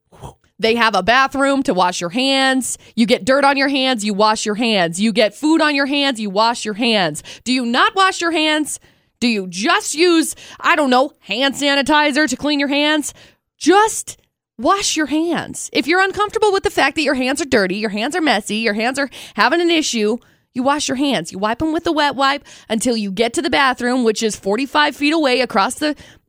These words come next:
across the restaurant so you can wash your hands.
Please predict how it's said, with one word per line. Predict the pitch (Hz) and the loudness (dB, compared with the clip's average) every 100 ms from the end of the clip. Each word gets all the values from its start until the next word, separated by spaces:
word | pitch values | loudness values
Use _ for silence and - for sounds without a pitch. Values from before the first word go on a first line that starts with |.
| - | -10
across | - 254 302 | 0 2 2
the | 359 | 2
restaurant | 339 339 - 262 254 | 2 0 0 0 0
so | 262 | -2
you | 247 | -2
can | 330 | 0
wash | 247 202 226 | 2 0 0
your | 247 | -4
hands. | 247 349 403 - 78 - | -6 -6 -6 -6 -8 -10